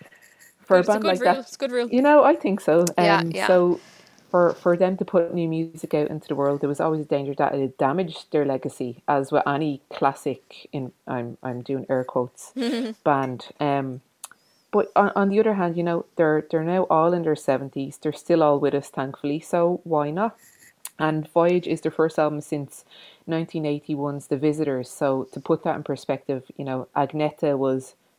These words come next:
Speaker 1: thirty-one when they last did an album.
Speaker 2: Oh my
Speaker 1: Bjorn was still
Speaker 2: God.
Speaker 1: only thirty-six.
Speaker 2: What? I didn't even
Speaker 1: Like,
Speaker 2: think of
Speaker 1: and
Speaker 2: it that
Speaker 1: they
Speaker 2: way at all. That's crazy.
Speaker 1: Yeah.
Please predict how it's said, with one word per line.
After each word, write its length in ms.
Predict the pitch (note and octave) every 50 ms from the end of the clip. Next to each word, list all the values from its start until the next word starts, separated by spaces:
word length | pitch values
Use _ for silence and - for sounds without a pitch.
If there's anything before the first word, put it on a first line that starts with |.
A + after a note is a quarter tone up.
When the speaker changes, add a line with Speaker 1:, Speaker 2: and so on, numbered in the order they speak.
| _ _ -
Speaker 1:
thirty-one 720 | - E3 D#3 D#3 D#3 - D#3 C#3 D3 D3 C#3+ C#3 C3+ B2+ C3
when 200 | C#3+ C#3+ C#3 C3+
they 100 | C#3 C3+
last 300 | B2+ B2+ B2+ B2 - -
did 100 | D3 C3+
an 140 | C3 C3
album. 360 | B2+ B2+ B2+ B2+ B2+ B2+ A#2+ A#2+ _
Speaker 2:
Oh 160 | - A#3 C4
my 140 | D4 D4+ D#4+
Speaker 1:
Bjorn 380 | - D#3 D#3 D3 D3 D3+ D3+ D3
was 120 | D3+ D3
still 260 | C#3 A3+ G#3 E3+ D#3+
Speaker 2:
God. 100 | D3+ D3
Speaker 1:
only 160 | D3 C#3+ C#3+ C#3
thirty-six. 1040 | - - D#3 C#3 C#3 C3+ - C3+ - - C#3+ C3+ - - _ - - - - - -
Speaker 2:
What? 300 | - C4 - G#4+ A4+ D#4+
I 80 | D4+
didn't 160 | F4 G4+ G#4+ A4
even 100 | A4 G4+
Speaker 1:
Like, 120 | - -
Speaker 2:
think 180 | - G#4+ A#4 -
of 40 | A#4+
Speaker 1:
and 100 | - A4+
Speaker 2:
it 40 | -
that 100 | - A#4
Speaker 1:
they 60 | A#4
Speaker 2:
way 100 | - A4+ A#4 A4+
at 60 | A4+
all. 160 | A#4 A4+ A4+ A4+
That's 140 | A#4 -
crazy. 400 | - - A4+ A#4 A#4 A4+ - E3+ F#3
Speaker 1:
Yeah. 180 | - - G#3